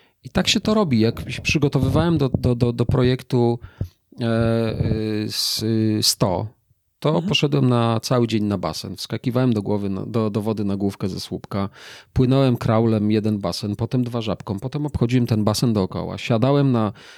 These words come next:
Speaker 1: e, na niecałe półtorej minuty, czyli tyle, ile wznoszenie, i zrobiłem to sto razy. Sto
Speaker 2: Mhm.
Speaker 1: razy wskoczyłem na głowę do, do, do wody. To naprawdę ta głowa zaczyna boleć. To się robi nieprzyjemne. Ale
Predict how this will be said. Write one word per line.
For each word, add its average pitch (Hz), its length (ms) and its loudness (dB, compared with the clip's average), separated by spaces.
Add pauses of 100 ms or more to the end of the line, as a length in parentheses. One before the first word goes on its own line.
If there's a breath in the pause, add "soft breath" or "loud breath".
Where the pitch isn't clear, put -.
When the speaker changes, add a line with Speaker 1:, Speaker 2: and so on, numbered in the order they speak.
(160 loud breath)
Speaker 1:
e, 110 560 0
na 113 140 4
niecałe 117 380 4
półtorej 117 400 2
minuty, 110 320 2
czyli 101 220 -4
tyle, 117 240 0
ile 104 100 0
wznoszenie, 107 380 -2
i 117 60 -2
zrobiłem 131 400 0
to 131 100 0
sto 151 300 -6
razy. 104 340 -6 (680 soft breath)
Sto 160 220 -2
Speaker 2:
Mhm. 160 160 4
Speaker 1:
razy 143 180 0
wskoczyłem 139 540 0
na 123 100 -2
głowę 123 480 0
do, 110 360 0
do, 113 240 -2
do 113 180 -4
wody. 110 300 -2
To - 140 -6
naprawdę 135 560 0
ta 120 120 -2
głowa 135 280 2
zaczyna 120 320 0
boleć. 101 420 -4
To - 100 -10
się - 160 -4
robi 123 220 -2
nieprzyjemne. 113 760 2 (420 loud breath)
Ale 117 360 0